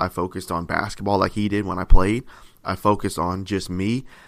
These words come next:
I didn't build relationships with people. I didn't let anybody in. I let, I built my walls extremely high.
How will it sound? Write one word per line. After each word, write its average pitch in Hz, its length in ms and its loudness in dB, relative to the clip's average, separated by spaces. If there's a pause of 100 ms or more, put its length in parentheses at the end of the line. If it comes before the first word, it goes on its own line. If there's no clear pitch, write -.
(220)
I 92 140 -2
didn't 90 480 -4
build 107 260 2
relationships 110 600 2
with 101 140 -4
people. 123 340 0
I 101 140 2
didn't 98 220 -2
let 92 140 -4
anybody 90 720 -2
in. 123 180 -4
I 95 140 -2
let, 92 180 -4 (220)
I 92 100 0
built 92 240 -2
my 87 120 0
walls 98 540 -2
extremely 113 640 -8
high. 107 360 -4